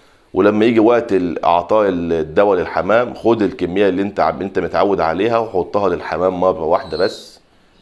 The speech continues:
عشان الادوية ممكن تتفاعل مع بعضها، واحنا مش عارفين يعني مم-، ايه اللي يحصل. بس طالما انت بتديهم مع بعض مفيش مشكلة، خلاص اديهم مع بعض، ولكن خلي كل واحد ازازته منفصلة عن التاني.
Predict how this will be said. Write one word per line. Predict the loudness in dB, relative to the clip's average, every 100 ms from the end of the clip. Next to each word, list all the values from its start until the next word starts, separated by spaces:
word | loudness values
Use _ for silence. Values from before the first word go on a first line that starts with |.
| _
عشان | -6 -2 0 0
الادوية | -2 -2 2 2
ممكن | 2 -2 -6 -8
تتفاعل | -14 -4 0 0 -2
مع | -2 -2
بعضها، | -2 -4 0 0 0 -4 -18 _ _ _ _ _ -2
واحنا | -2 0 -2
مش | 0
عارفين | -2 -2 -2 -2 0
يعني | 0 0
مم-، | 0 2
ايه | 2
اللي | 2 2
يحصل. | 2 -2 -12 -14 _ -4
بس | -2 0 0
طالما | 0 2
انت | 2 0
بتديهم | 0 -2 4 4 4
مع | 2 4
بعض | 4 2 0
مفيش | -4
مشكلة، | -6 -2 -2
خلاص | 0 2 2 0
اديهم | -4 0 0 2
مع | 2 2
بعض، | 2 0 0
ولكن | 2 4 2 0
خلي | 2 2 2
كل | 0 2
واحد | 0 0 -2
ازازته | -2 -2 -2 -8
منفصلة | -6 -6 -4 -4
عن | -4
التاني. | -6 -10 -12 -12